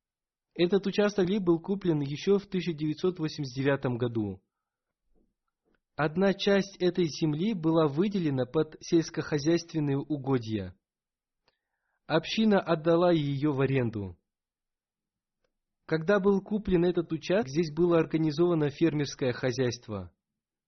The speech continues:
Там было одно здание, позднее было получено разрешение использовать это здание в качестве миссионерского дома. Затем было получено разрешение использовать зал этого здания в качестве мечети.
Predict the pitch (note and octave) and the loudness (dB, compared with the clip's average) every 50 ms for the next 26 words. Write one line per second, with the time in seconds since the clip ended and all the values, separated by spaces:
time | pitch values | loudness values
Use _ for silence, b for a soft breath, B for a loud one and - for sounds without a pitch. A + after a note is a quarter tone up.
0 | _ _ _ _ _ _ _ _ _ _ _ _ - F#3+ F#3 G3 G3 F3 F#3 G#3 | _ _ _ _ _ _ _ _ _ _ _ _ -2 2 2 2 4 2 2 2
1 | G#3 F#3+ F#3 F3 D#3+ E3+ D#3 F3+ F3 E3 D3+ C#3 - D#3+ D#3+ G3 A3 G#3+ F#3 D3 | 2 4 4 4 4 2 2 2 2 2 0 0 2 4 4 4 4 4 2 2
2 | B2 A2 G#2+ - D3 C#3+ C3 B2+ D3+ E3+ G3 G3 F3 C#3+ D#3 D#3+ D#3 D3+ D#3 D#3 | 0 -2 -2 -2 -4 -4 -2 2 4 4 6 6 4 4 2 2 2 2 2 0
3 | D3+ D#3+ F3+ F3+ - E3+ D3+ C#3+ D3 C#3 B2+ C3+ B2+ - - E3+ F3+ F3+ D3+ C#3 | 2 2 2 0 0 -2 -2 0 0 -2 -2 -4 -8 -2 0 0 2 2 0 -2
4 | C3+ - - E3 D#3+ D3 D3+ D3 C3+ - D3 C3+ - C#3+ C3 B2 B2 C#3 D3 E3+ | -4 -2 0 0 0 0 0 -2 -2 -2 -4 -4 -2 -2 -4 -2 -2 0 0 0
5 | E3+ D3+ C3 - - - D3 D3 - - - - - C3+ C3 B2+ - - C3+ B2+ | 2 0 -2 -4 -2 -2 -2 -2 -2 -8 -12 -10 -6 -4 -4 -4 -4 -4 -4 0
6 | C3 C3+ C3+ - - B2+ A#2+ B2 A#2 A#2+ A#2+ A2+ A2 G#2 G2 F#2 - _ _ _ | 0 -2 -2 -2 -4 -2 -2 -2 0 2 2 2 2 0 -4 -6 -8 _ _ _
7 | _ _ _ _ _ _ _ _ _ _ _ _ _ _ _ _ _ _ _ _ | _ _ _ _ _ _ _ _ _ _ _ _ _ _ _ _ _ _ _ _
8 | _ _ _ _ _ _ _ _ _ _ _ - C3+ D3 E3 E3 - A3 A3+ G#3+ | _ _ _ _ _ _ _ _ _ _ _ -6 0 0 0 2 4 2 2 4
9 | F#3 G3 G3 F#3+ F3+ F3+ - E3 E3 E3+ G3 A3 - G#3 F3 D#3 D3 D#3 C#3+ D3+ | 4 4 4 4 4 4 4 2 4 4 2 -2 0 0 0 2 2 0 0 -2
10 | C#3+ - - F#3 F3 F#3+ E3+ D#3 D3 - - - F3 F3 D#3+ D3 D3 C#3+ C3 B2 | -4 -2 2 2 2 2 2 0 -2 -4 0 2 4 4 4 2 0 -2 -2 -2
11 | A#2+ - D3 D#3+ D#3 - D3 C#3+ C#3+ D3 C#3 C3+ C3 A#2+ A#2+ C3 C#3 E3+ F3+ F3 | 0 2 4 4 4 2 0 -2 -2 -2 -2 -2 -2 -2 0 0 2 2 2 2
12 | D#3+ C3+ A#2+ A2+ - - - D3 D#3 - - C#3 - - B2+ B2+ C3 A2+ A#2 - | 0 0 -2 -2 -4 -2 -2 -2 -2 -2 -6 -12 -8 -4 -4 -2 -4 -4 -6 -8
13 | A2 G2 F#2 F2 | -8 -8 -8 -8